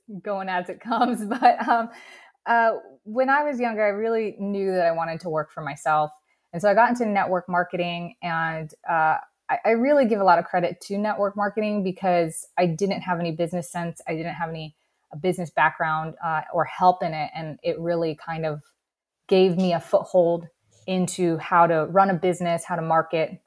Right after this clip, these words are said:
for a business, and kind of give them that confidence, you know? So between that and, uh, becoming a personal trainer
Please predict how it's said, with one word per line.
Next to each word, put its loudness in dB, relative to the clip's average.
for 6
a 4
business, 0
and -6
kind 6
of 6
give 0
them -2
that 0
confidence, -8
you -12
know? -8
So 4
between -4
that 4
and, -4
uh, 4
becoming -6
a -8
personal -6
trainer -6